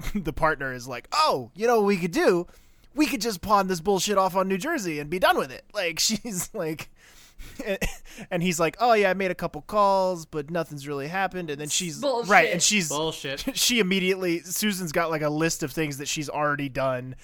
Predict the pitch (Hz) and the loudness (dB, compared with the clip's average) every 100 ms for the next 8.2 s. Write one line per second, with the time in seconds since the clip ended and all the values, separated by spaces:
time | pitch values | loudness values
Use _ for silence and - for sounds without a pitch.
0 | - - 165 160 165 143 - 170 160 156 | -14 -2 0 2 -2 -2 -4 -2 -2 -4
1 | 156 139 135 127 131 156 170 160 143 - | -2 -2 -2 -6 -4 0 2 0 -4 -6
2 | - 120 131 113 107 113 - _ _ _ | -6 -8 -8 -8 -10 -14 -20 _ _ _
3 | - 123 - 143 107 135 123 123 120 113 | -14 -6 -4 -4 -4 -4 -4 -8 -8 -8
4 | 110 107 104 - 98 92 - 240 226 202 | -8 -10 -14 -16 -18 -16 -2 0 0 -2
5 | - 254 240 226 240 226 208 185 185 165 | -6 -6 -4 -4 -4 -6 -8 -6 -6 -4
6 | 147 131 127 123 117 113 107 104 101 95 | -4 -6 -10 -10 -12 -14 -16 -14 -12 -12
7 | 113 107 110 113 107 - 104 92 _ 127 | -12 -12 -12 -12 -14 -14 -14 -16 _ -20
8 | 87 95 | -20 -20